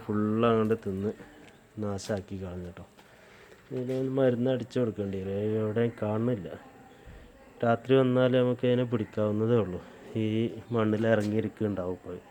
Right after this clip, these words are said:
ഇവിടെയൊക്കെ നമുക്ക് കാണാൻ, കാണുന്നില്ല. ഇത് കോളാമ്പിയാണ് കേട്ടോ. കോളാമ്പി നമ്മൾ നല്ല പൂവുണ്ടായിരുന്നത്,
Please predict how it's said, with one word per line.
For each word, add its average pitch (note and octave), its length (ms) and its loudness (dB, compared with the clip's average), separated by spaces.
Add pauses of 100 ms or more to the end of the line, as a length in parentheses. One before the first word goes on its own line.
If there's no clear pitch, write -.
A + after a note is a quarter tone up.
(800)
ഇവിടെയൊക്കെ A2 440 0 (440)
നമുക്ക് B2 300 -2 (720)
കാണാൻ, A2+ 340 -2 (360)
കാണുന്നില്ല. G#2+ 420 -2 (840)
ഇത് - 100 -10 (120)
കോളാമ്പിയാണ് A2+ 680 4
കേട്ടോ. F2 160 -10 (460)
കോളാമ്പി G2 480 0
നമ്മൾ G#2 180 -2 (800)
നല്ല A2+ 420 2
പൂവുണ്ടായിരുന്നത്, G2 720 -2